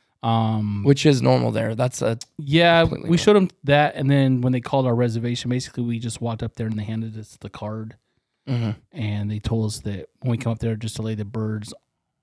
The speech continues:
Speaker 1: that they would just check our birds and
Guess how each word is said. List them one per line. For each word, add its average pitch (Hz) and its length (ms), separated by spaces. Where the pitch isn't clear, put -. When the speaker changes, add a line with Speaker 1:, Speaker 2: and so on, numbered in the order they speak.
Speaker 1:
that 120 120
they 127 100
would 120 120
just 113 160
check 131 200
our 123 120
birds 117 640
and 104 680